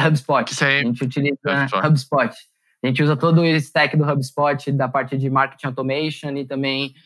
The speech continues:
Speaker 1: ah, na parte de vendas, né? Então, acaba sendo a minha principal ferramenta de trabalho. Normalmente é o que eu faço oito da manhã, quando eu começo meu dia, né? Olho o C R M e vou, antes de eu desligar o computador, eu também olho o C R M pra ver como ele tá.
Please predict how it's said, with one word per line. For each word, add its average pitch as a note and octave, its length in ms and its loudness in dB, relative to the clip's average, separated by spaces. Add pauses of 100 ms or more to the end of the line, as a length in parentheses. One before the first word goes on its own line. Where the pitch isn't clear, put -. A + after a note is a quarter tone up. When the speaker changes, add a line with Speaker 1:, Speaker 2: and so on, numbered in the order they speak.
(200)
Speaker 1:
ah, B2+ 200 4
na B2+ 140 4
parte B2+ 500 0
de C3 360 0
vendas, C3+ 600 0
né? C#3 240 -2
Então, C#3 380 0
acaba C#3+ 320 0
sendo D3 480 -2 (380)
a C3+ 60 2
minha D3 120 2
principal D#3 320 0
ferramenta D#3 300 0
de C3 80 -6
trabalho. F3 680 2
Normalmente D3+ 580 -2
é - 20 -2
o C#3 60 -4
que D3+ 100 -8
eu C#3+ 60 -4
faço C#3+ 680 0 (220)
oito D#3 240 0
da E3+ 80 4
manhã, D#3+ 340 4
quando D#3+ 220 0
eu D3 120 0
começo D#3 440 0
meu D3 120 2
dia, C#3+ 480 0 (400)
né? D3+ 300 4
Olho D#3+ 240 4
o D#3 40 -2
C D3 160 -4
R D3 160 -2
M E3+ 200 0
e E3+ 60 0
vou, F3 320 0 (260)
antes E3 180 0
de D#3+ 120 4
eu E3 100 2
desligar D#3 400 4
o E3 60 -2
computador, E3 520 2
eu E3+ 80 -2
também D#3 300 -4
olho D3+ 160 2
o D3+ 40 -4
C - 140 -10
R C#3+ 200 -2
M C#3+ 100 -4
pra C#3+ 140 -6
ver C#3 100 -8
como C#3 140 -10
ele C3 120 -6
tá. C#3+ 320 0